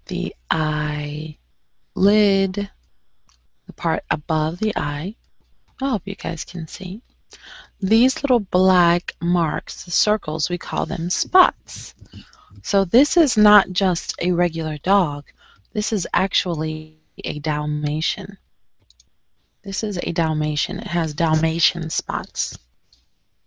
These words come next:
Okay. We see the thumb right here that has spots. This is the dog's ear. And the first finger is the forefinger.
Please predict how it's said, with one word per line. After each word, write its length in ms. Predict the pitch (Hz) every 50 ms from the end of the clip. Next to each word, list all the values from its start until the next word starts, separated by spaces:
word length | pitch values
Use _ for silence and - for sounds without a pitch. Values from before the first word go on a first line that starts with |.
| _ _ _ _ _ _ _ _ _ _ _ _ _ _ _ _ _
Okay. 480 | - - - 208 214 220 226 254 294 320 - _ _ _ _ _ _ _ _ _ _ _ _ _ _ _
We 80 | 196 185
see 200 | - - 180 170
the 120 | 165 170
thumb 680 | - - - - 175 170 165 160 170 196 247 285 320 339 _ _ _ _ _ _
right 200 | 175 165 165 180
here 440 | 202 208 233 196 170 165 175 214 277 - _ _ _ _ _ _ _ _ - -
that 160 | - 160 160 -
has 560 | - - 165 160 151 147 147 147 147 151 -
spots. 760 | - - - - 151 143 147 175 214 - _ - - - - _ _ _ _ _ _ _ _ _ _ _ _
This 200 | - 180 - -
is 160 | 180 165 156
the 120 | - 160 156
dog's 560 | - 165 156 151 151 151 147 - - - - _
ear. 480 | - 214 196 170 156 151 160 202 277 - _ _ _ _ _ _ - - - _ _ _ _ _ _ _ _ _ _ _ _ _ _ _ _ _ _ _ _ _ _ _ _ _ _ _ _ _ _ _ _ _ - - _ _ -
And 400 | 185 175 170 165 160 160 160 - - _ - - _ _ _ _ _ _ _ _ _ _ _ _ -
the 60 | 180
first 440 | - - - 285 339 320 - - -
finger 280 | 202 185 175 170 - -
is 160 | - 160 -
the 100 | - 160
forefinger. 1080 | - - - - - 175 170 170 165 160 - - 151 151 147 143 - - - 226 156